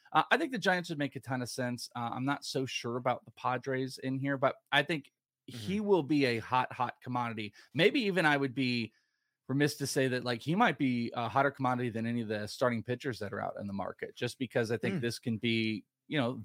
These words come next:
Speaker 1: the catcher for a team for quite a few years here. Um, the Giants would make a lot of sense. Like I said, they've got,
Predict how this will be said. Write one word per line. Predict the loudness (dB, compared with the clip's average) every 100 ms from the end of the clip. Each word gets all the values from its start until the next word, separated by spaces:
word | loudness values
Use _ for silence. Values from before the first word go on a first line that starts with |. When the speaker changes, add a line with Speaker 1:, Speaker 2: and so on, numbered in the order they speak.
| 2
Speaker 1:
the | 2
catcher | 4 2 2 0 -4
for | -2 -4
a |
team | -4 -6 -4 -4
for | -6 -8
quite | 0 0 0
a |
few | -6 -8
years | -4 -4 -6
here. | -6 -6 -8 _ _ -4
Um, | 0 0 -2 0
the | 4
Giants | 6 6 4
would |
make | 0 4
a |
lot | 6 6
of | 4
sense. | -4 -6 -4
Like | -4
I | -4
said, | -4
they've | -4 -2
got, | 2 2